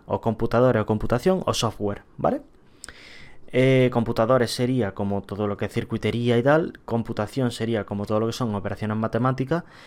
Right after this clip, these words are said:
y software, eh, sería como el desarrollo software en sí. Sé que dicho así suena un poco raro, pero es así, literal. O sea, el resumen sería eso, podía entrar más técnico, pero es eso. Yo me metí en software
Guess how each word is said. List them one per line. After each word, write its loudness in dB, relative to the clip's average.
y 2
software, 2
eh, 4
sería 0
como 2
el -2
desarrollo -4
software -6
en -4
sí. -6
Sé 0
que 4
dicho -2
así -2
suena -2
un -4
poco 0
raro, -6
pero 4
es 2
así, -6
literal. -4
O -6
sea, -2
el -2
resumen -2
sería 0
eso, -6
podía -2
entrar -2
más -6
técnico, 2
pero -2
es 0
eso. -10
Yo 4
me 4
metí 0
en 0
software -2